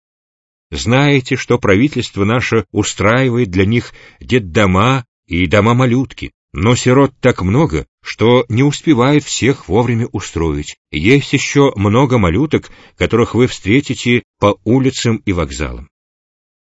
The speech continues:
Те, которые устроены в детдомах, живут, бедные, без материнской любви и ласки.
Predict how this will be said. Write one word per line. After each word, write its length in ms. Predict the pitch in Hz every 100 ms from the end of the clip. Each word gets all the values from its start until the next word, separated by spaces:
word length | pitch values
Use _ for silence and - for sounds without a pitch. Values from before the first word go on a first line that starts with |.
| _ -
Те, 240 | 143 175
которые 460 | 165 151 156 156 143
устроены 640 | 147 - 147 160 147 135
в 40 |
детдомах, 680 | 117 139 95 107 151 156 - _ -
живут, 400 | 85 135 185 131
бедные, 640 | 95 151 131 135 135 131 - _ _ _ _ -
без 260 | 71 110
материнской 800 | 117 131 123 156 185 - 151 147 -
любви 440 | 110 87 82 135
и 120 | 120
ласки. 500 | 101 64 - - 67